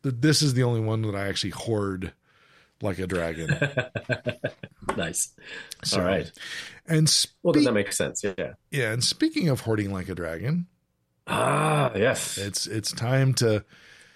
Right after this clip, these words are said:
Speaker 1: to get
Speaker 2: Interesting things
Speaker 1: into
Speaker 2: happening on the O G.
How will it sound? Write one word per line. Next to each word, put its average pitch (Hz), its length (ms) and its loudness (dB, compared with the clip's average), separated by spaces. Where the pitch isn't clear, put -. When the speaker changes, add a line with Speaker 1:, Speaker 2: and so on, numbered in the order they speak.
Speaker 1:
to 123 60 0
get 117 120 4
Speaker 2:
Interesting 123 300 4
things 127 160 2
Speaker 1:
into 110 100 2
Speaker 2:
happening 113 560 2
on 113 140 2
the 135 100 2
O 156 120 4
G. 147 460 2